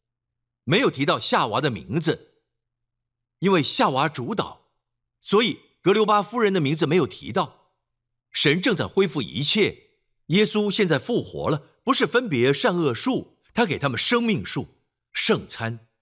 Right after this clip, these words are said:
你知道圣餐放在哪里吗，各位？是在一个神圣的基座上，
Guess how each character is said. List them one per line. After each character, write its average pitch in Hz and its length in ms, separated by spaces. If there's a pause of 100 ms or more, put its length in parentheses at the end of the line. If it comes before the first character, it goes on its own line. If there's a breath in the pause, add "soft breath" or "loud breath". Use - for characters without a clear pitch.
(240)
你 175 140
知 254 140
道 208 100
圣 202 160
餐 202 160
放 226 140
在 180 100
哪 147 160
里 202 120
吗， 131 120
各 151 140
位？ 147 300 (1400)
是 226 140
在 185 160
一 180 80
个 170 100
神 156 300
圣 233 180
的 123 80
基 247 300
座 180 260
上， - 260